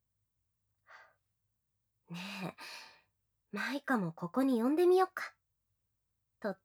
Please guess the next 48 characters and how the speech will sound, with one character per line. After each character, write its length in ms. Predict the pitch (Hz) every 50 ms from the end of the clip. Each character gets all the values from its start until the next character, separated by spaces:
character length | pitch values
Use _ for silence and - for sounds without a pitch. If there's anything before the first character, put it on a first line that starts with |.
| _ -
て 100 | 214 214
も 140 | 214 214
真 260 | 214 220 214 202 226 226
面 120 | 226 226
目 20 |
だ 100 | 208 233
か 160 | - - 208 180
ら、 200 | 165 160 160 - - - - - - - - _ _ _ _ _
い 80 | - 302
ろ 100 | 311 320
い 80 | 330 330
ろ 80 | 330 320
言 100 | 320 294
っ 40 |
て 160 | - - 359 -
く 100 | 392 392
る 120 | 381 370
と 140 | - 240 214
思 260 | 208 214 226 226 226
う 80 | 226 - _
け 160 | - - 170
ど、 100 | - 190 190 190 185 175 160 156 - - - _ _ _ _ _ _ _ _ _ _ _ _ _ _ _ _ _ _ _ _ _ _ _ _ _ _ -
本 260 | 185 170 170 185 196
当 180 | - - 220
は 140 | 214 214 208
む 140 | 202 196 196
っ 60 | 190 - _ -
つ 140 | - 240
り 100 | 240 247
ス 120 | 240 - -
ケ 140 | - 277 277
ベ 140 | - 240
で、 80 | - 180 185 - - - _ _ _ _ _ _ _ _ _ _ _ _ _ -
す 200 | - - 285 269
ご 140 | 320 330
く 160 | 339 - 349 302
エ 60 | 277
ッ 60 | 254
チ 140 | - - 220
に 120 | 208 190 -
興 200 | - 254 247 233
味 140 | 226 202 196
あ 60 | 202
る 100 | 185 175
子 120 | - 170
な 140 | 165 160 156
ん 60 | 151
だ。 80 | 147 156